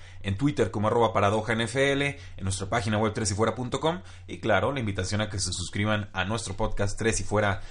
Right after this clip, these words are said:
N F L para que lo puedan escuchar desde su celular en cualquiera de las plataformas que ustedes prefieran. Estamos en iTunes, en Stitcher, en Spotify, en eBooks, en donde quieran, ahí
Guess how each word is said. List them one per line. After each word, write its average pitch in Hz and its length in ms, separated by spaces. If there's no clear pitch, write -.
N 107 220
F 98 260
L 90 160
para 92 260
que 95 100
lo 92 100
puedan 107 180
escuchar 101 480
desde 90 200
su 98 140
celular 135 460
en 120 80
cualquiera 104 380
de 95 80
las 87 160
plataformas 101 760
que 110 100
ustedes 98 320
prefieran. 98 580
Estamos 95 400
en 98 140
iTunes, 98 340
en 95 80
Stitcher, 101 400
en 92 80
Spotify, 104 720
en 95 120
eBooks, 120 600
en 92 120
donde 92 220
quieran, 127 400
ahí 95 440